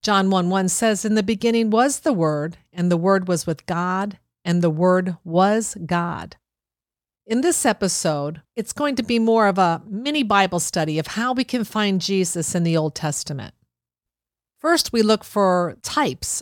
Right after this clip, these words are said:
those whose lives are symbolic of Christ. Christ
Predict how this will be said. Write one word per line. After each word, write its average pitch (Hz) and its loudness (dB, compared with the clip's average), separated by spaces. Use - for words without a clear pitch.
those 214 4
whose 208 0
lives 180 0
are 175 -2
symbolic 180 2
of 180 -6
Christ. - -8
Christ 240 0